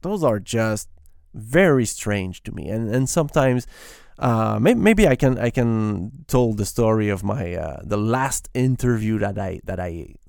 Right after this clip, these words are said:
that I I did as, as someone that was kind of looking for something. So let's, uh, let's go back, uh, in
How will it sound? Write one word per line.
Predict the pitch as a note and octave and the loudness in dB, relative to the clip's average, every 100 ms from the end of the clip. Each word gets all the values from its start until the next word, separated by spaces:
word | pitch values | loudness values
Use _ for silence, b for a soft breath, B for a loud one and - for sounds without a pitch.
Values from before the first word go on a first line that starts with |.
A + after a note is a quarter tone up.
| - | -14
that | E2 | -12
I | D2+ - - b b b b b b b b b - - | -12 -16 -20 b b b b b b b b b -20 -6
I | C3 | -2
did | A#2 A2 D#3 C#3+ A#2 - | -2 2 4 4 2 -4
as, | A#2+ B2+ B2+ A2+ - | -2 0 0 -2 -4
as | B2+ C3 | 0 0
someone | - F#3 D3+ C3+ | 4 6 6 6
that | A#2 G2+ | 4 0
was | A#2+ A#2 A2 | 2 2 2
kind | - A#2 B2 | -2 0 2
of | A#2 | 0
looking | A2+ A#2 B2 E3 | 0 0 2 0
for | E3 D#3 | 2 0
something. | - C#3 C3+ D3+ | 0 -2 0 -4
So | C#3+ D3 | 0 4
let's, | C#3 E3+ - - | 4 4 0 -6
uh, | - - - | -6 -6 -8
let's | - - | -8 -4
go | B3+ | 0
back, | D#3+ C3+ B2+ - | 2 2 2 0
uh, | C#3 A#2+ A2+ A2 | 0 2 0 0
in | A2+ A2 G#2 G#2+ | 0 0 -2 -4